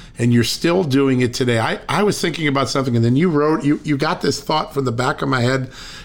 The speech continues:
to the front of the head, uh, yesterday. I watched Boris Johnson go to Kiev during the ceasefire, or the, during the retooling of the Russian war, and he's there on the ground with President Zelensky, showing leadership with the other leaders of neighboring countries.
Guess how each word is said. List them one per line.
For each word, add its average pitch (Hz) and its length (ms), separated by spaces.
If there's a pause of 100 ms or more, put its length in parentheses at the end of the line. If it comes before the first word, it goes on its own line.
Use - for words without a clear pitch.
to 143 80
the 131 80
front 135 260
of 123 60
the 110 60
head, 123 260
uh, 120 420
yesterday. 123 640 (320)
I 147 200
watched 147 480
Boris 143 320
Johnson 135 480
go 131 120
to 135 80
Kiev 131 380
during 120 240
the 117 80
ceasefire, 135 540
or 123 160
the, 123 180
during 120 220
the 117 80
retooling 120 560
of 113 80
the 117 80
Russian 120 320
war, 117 280 (360)
and 120 100
he's 120 220
there 147 260
on 151 160
the 147 80
ground 127 480
with 131 160
President 123 400
Zelensky, 123 340
showing 139 460
leadership 123 460
with 117 160
the 131 100
other 120 200
leaders 120 340
of 113 100
neighboring 120 380
countries. 120 440